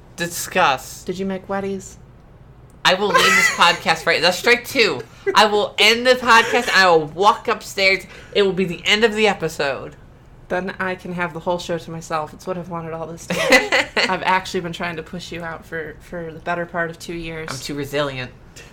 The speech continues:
Speaker 1: All right. What, what's our topic?
Speaker 2: Oh,
Speaker 1: We have
Speaker 2: oh my gosh. No, I do wanna, I wanna mention something.
Speaker 1: Oh, okay.
Speaker 2: It's come to my attention. I don't know if you know this. <sighs> Okay. Prelude. Let me, let me, let me
Speaker 1: Sure.
Speaker 2: lead into this. A, a quick preamble.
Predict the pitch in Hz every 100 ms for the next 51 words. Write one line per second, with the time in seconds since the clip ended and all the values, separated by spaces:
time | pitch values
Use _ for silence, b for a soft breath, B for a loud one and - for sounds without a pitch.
0 | B B B B 175 175 156 139 - -
1 | 196 254 - 220 233 214 165 123 120 123
2 | 214 214 220 208 202 208 175 160 - 165
3 | 160 175 175 165 - 170 165 156 151 156
4 | 147 147 151 151 - 151 139 - B B
5 | B B B - - - 202 - - -
6 | 220 240 277 277 285 - 226 147 - 143
7 | 147 - - 180 165 196 208 190 165 147
8 | 139 139 - - - - - - - -
9 | B B B B - - - 190 - -
10 | - - - - - - - - 226 190
11 | 147 143 - - 170 175 147 165 170 151
12 | 170 175 175 185 160 143 - 135 - 147
13 | 143 147 - 196 - 202 185 160 139 139